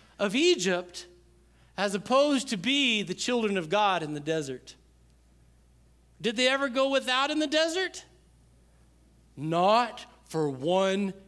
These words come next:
nanosecond. We want bread. God says, "Okay, poof, you have bread. Every day you have bread." Well, that's not really what we wanted. We want meat. Poof, you have more meat than you can eat. Well, oh.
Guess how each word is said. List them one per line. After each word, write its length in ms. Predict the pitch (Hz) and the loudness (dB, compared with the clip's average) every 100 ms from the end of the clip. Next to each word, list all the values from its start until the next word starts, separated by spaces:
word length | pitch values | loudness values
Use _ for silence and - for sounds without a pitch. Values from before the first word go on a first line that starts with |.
| - | -14
nanosecond. 1000 | 135 143 165 170 135 123 - 123 123 107 - - - - - _ - - _ _ _ _ _ - - _ _ - | -8 -4 -2 -2 -4 -6 -8 -8 -10 -16 -18 -20 -20 -20 -20 _ -20 -20 _ _ _ _ _ -20 -20 _ _ -4
We 140 | 175 | 0
want 280 | 240 262 196 | 2 2 2
bread. 360 | 240 269 190 - | 2 4 2 0
God 180 | 190 190 | -4 -4
says, 140 | 151 | -4
"Okay, 320 | 202 185 180 | -2 0 -2
poof, 400 | 175 269 247 - | 2 2 2 0
you 80 | 175 | 0
have 180 | 185 147 | 0 0
bread. 320 | 165 135 - - - - _ - | 0 0 -4 -16 -20 -20 _ -4
Every 360 | 196 170 202 170 | -4 -2 -2 -2
day 380 | 160 123 104 - | -2 -4 -8 -14
you 140 | 139 156 | -8 -6
have 200 | 165 147 | -6 -6
bread." 380 | 190 180 101 - - - _ _ _ _ _ | -4 -4 -6 -20 -20 -20 _ _ _ _ _
Well, 500 | 190 208 190 170 156 - | -4 0 0 -2 -6 -8
that's 200 | 185 202 | -6 -4
not 160 | 214 180 | -2 -2
really 200 | 185 180 | 0 0
what 120 | 170 | 0
we 80 | 160 | -2
wanted. 260 | 180 151 | -2 -2
We 120 | 151 226 | -2 0
want 220 | 208 185 | -2 0
meat. 300 | 233 - - - - - | -2 -4 -10 -20 -8 6
Poof, 380 | 359 359 370 - | 8 8 6 0
you 120 | 233 | 2
have 200 | 214 147 | 4 2
more 280 | 175 302 302 | 2 4 4
meat 300 | 277 311 302 | 4 2 0
than 120 | 285 | 0
you 100 | 294 | 0
can 160 | 302 302 | 2 0
eat. 420 | 233 - - - _ _ _ _ _ - | 0 -4 -12 -16 _ _ _ _ _ -6
Well, 720 | 214 233 226 220 220 214 202 175 | 0 2 2 2 2 0 -2 -2
oh. 600 | 185 175 175 175 180 | -2 -2 -2 -4 -6